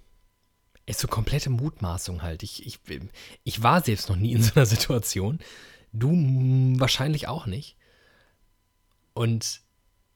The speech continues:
ich weiß einfach nicht, ich glaube auch, dass diese, diese fast schon euphorische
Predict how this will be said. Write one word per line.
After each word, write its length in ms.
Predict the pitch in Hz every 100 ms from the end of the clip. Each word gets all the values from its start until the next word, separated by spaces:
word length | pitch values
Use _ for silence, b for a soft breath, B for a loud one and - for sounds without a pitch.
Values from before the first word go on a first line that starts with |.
| _
ich 220 | 127 -
weiß 360 | - 147 - -
einfach 300 | 131 139 117
nicht, 300 | 127 139 -
ich 80 | -
glaube 280 | 151 160
auch, 180 | 147 190
dass 180 | - -
diese, 380 | - 120 120 120
diese 380 | 131 120 110 110 B B
fast 420 | - - 147 -
schon 160 | 135 127
euphorische 1040 | - 107 - - 135 202 180 151 - 135